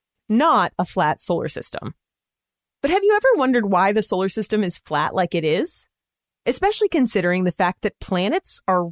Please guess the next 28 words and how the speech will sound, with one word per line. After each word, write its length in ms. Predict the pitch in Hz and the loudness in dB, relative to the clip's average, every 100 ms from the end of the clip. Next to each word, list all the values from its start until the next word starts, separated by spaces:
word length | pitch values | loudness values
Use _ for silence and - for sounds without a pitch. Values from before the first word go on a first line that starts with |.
| - | -6
round? 320 | 151 127 202 539 - _ _ _ _ _ | -6 -2 -2 -4 -8 _ _ _ _ _
Well, 260 | 320 403 - _ _ - | 0 0 0 _ _ 0
it 80 | 320 | 2
all 200 | 392 480 | 2 0
comes 300 | - 453 226 | 0 -2 0
down 280 | 214 214 208 | 0 2 0
to 100 | 208 | 0
the 100 | 202 | -2
forces 580 | - 196 175 180 165 | 0 0 0 -2 -2
at 160 | 110 - | -2 -2
work. 360 | - - - _ _ _ _ _ _ _ _ - | -6 -8 -18 _ _ _ _ _ _ _ _ -2
The 80 | 262 | 0
main 260 | 320 427 | 2 0
forces 380 | 466 254 240 262 | 0 -2 0 -2
that 120 | 277 | -2
shape 260 | - 190 196 | 0 -2 -2
a 40 | |
planet 400 | 202 170 139 165 - | -4 -4 -2 -4 0
are 140 | 175 | -2
gravity, 680 | 170 226 277 254 143 190 285 | 0 0 2 0 -2 -4 -2
which 220 | 208 - | -4 -2
pulls 280 | - 175 160 | -2 0 0
inward, 460 | 240 285 151 127 196 _ _ _ | 0 0 0 -2 -4 _ _ _
and 160 | 226 220 | -4 0
pressure, 480 | 440 - - 180 - | -2 -2 -2 -4 0
which 220 | 190 - | -2 -2
pushes 320 | - - 160 - | -4 -4 -6 -2
outward. 420 | 214 - 139 - | -2 -2 -6 -8